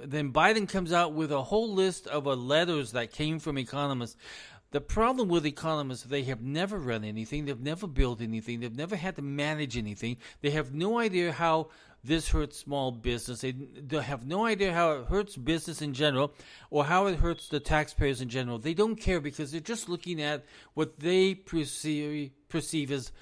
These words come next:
the right numbers, which is made-up numbers. Listen, numbers can be adjusted in any, any given way. And that's what has happened is with these economists, they have, they're,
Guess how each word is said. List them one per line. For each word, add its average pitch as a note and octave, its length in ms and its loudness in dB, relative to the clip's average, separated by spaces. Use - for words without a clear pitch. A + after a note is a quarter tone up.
the D3 120 4
right C#3 260 4
numbers, B2 460 0
which C3 320 -6
is C#3 400 2
made-up C#3+ 520 2
numbers. G2+ 320 -6
Listen, D3+ 320 -2
numbers G3+ 580 0
can E3+ 180 -2
be D3+ 140 0
adjusted C#3+ 520 -2
in B2 160 -4
any, G3 600 -2
any F#3+ 240 -2
given C#3+ 360 -2
way. G#2 300 -4
And F#3+ 180 8
that's A#3 180 6
what G#3 160 8
has E3+ 160 -2
happened G3 340 2
is D3 160 -4
with C#3+ 140 0
these D#3+ 180 0
economists, G3 600 0
they D3+ 240 -2
have, D3+ 260 0
they're, C#3+ 320 4